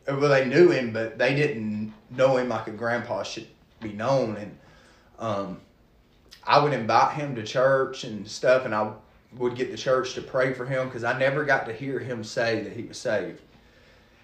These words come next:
And a lot, he got out and he did good. You know, he wasn't on drugs anymore. He wasn't, um, but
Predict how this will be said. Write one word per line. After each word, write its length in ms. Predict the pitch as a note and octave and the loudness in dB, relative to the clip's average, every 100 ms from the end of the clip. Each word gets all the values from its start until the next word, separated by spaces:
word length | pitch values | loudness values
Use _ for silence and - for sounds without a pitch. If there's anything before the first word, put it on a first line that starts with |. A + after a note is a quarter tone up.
| _ _ - - | _ _ -16 -6
And 380 | A2+ G#2+ G2+ - _ _ _ _ - | -4 -2 -4 -10 _ _ _ _ -2
a 100 | A2+ | 0
lot, 500 | A2+ C3 C3+ - - | 2 2 2 -2 -10
he 120 | D#3 D3 | -2 4
got 220 | C#3 C3+ | 8 8
out 260 | C#3 D#3 | 8 6
and 80 | C3 | 4
he 120 | C#3+ C#3+ | 0 0
did 280 | C3+ A2 | -2 -4
good. 480 | A#2+ D3+ A#2+ A2 A2+ | 0 4 4 2 -4
You 100 | A#2 A2 | -6 -4
know, 120 | A2 | -4
he 100 | B2 | -2
wasn't 260 | A#2 A#2 | -2 -2
on 140 | A2 G#2+ | -4 -4
drugs 380 | B2 B2+ B2 B2 | 4 4 4 0
anymore. 420 | A2+ A2 G#2+ G#2 | -8 -6 -4 -4
He 100 | A2+ | -4
wasn't, 400 | A2 A2 A2 - - _ _ - | -2 -2 -4 -10 -18 _ _ -16
um, 420 | A2 G2 - - - _ _ _ _ _ _ | -10 -10 -10 -14 -20 _ _ _ _ _ _
but 200 | A#2+ A2 | -8 -8